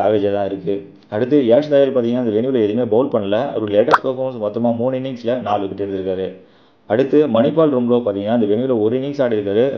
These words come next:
Run எதுவுமே எடுக்கல. அவருடைய latest performance பாத்தீங்கன்னா, மொத்தமா மூணு இன்னிங்ஸ்ல ஐம்பத்தாறு run மட்டும் தான் அடிச்சிருக்காரு. கரண் சர்மா பாத்தீங்கன்னா, அந்த வென்யூல இருபது innings ஆடிருக்காரு, பன்னெண்டு wicket எடுத்திருக்காரு. அவருடைய latest performance last மேட்ச் தான் விளையாடிருக்காரு,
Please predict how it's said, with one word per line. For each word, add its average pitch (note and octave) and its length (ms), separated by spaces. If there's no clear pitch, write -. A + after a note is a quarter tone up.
Run A#2 260
எதுவுமே G#2 260
எடுக்கல. G2 240
அவருடைய G2 360
latest D3 300
performance C3 340
பாத்தீங்கன்னா, G#2 360
மொத்தமா A2 240
மூணு C3+ 220
இன்னிங்ஸ்ல C3+ 340
ஐம்பத்தாறு A2 400
run G#2 180
மட்டும் F#2+ 180
தான் G2+ 100
அடிச்சிருக்காரு. F#2+ 460
கரண் C#3+ 240
சர்மா D3 260
பாத்தீங்கன்னா, C3 240
அந்த A#2+ 120
வென்யூல C3 240
இருபது C3 240
innings C#3+ 280
ஆடிருக்காரு, G#2 360
பன்னெண்டு G#2+ 300
wicket G#2 180
எடுத்திருக்காரு. F#2 480
அவருடைய G#2 300
latest D3 280
performance C3+ 480
last A#2 240
மேட்ச் B2 180
தான் C3 120
விளையாடிருக்காரு, A#2 520